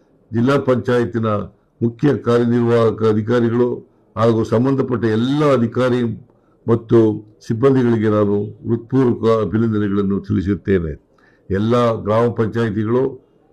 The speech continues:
ಈ ಕಾರ್ಯಕ್ರಮವನ್ನು ಇನ್ನಷ್ಟು ಬಲಪಡಿಸಿ ಸ್ವಶಾಸನ ವ್ಯವಸ್ಥೆಯನ್ನು ಜಾರಿಗೆ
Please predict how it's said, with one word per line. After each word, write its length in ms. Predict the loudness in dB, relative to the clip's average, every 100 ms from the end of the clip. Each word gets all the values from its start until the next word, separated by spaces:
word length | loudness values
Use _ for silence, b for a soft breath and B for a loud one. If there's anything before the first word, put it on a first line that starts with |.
| -2
ಈ 260 | 0 0 0
ಕಾರ್ಯಕ್ರಮವನ್ನು 800 | 0 0 0 0 0 0 -2 -2
ಇನ್ನಷ್ಟು 540 | -2 -2 -2 0 0
ಬಲಪಡಿಸಿ 880 | 2 0 2 0 0 0 -2 -2 -12 _ _
ಸ್ವಶಾಸನ 760 | -2 2 0 0 0 0 2 0
ವ್ಯವಸ್ಥೆಯನ್ನು 720 | 2 2 0 -2 0 0 0
ಜಾರಿಗೆ 800 | -2 0 0 0 0 -2 -6 b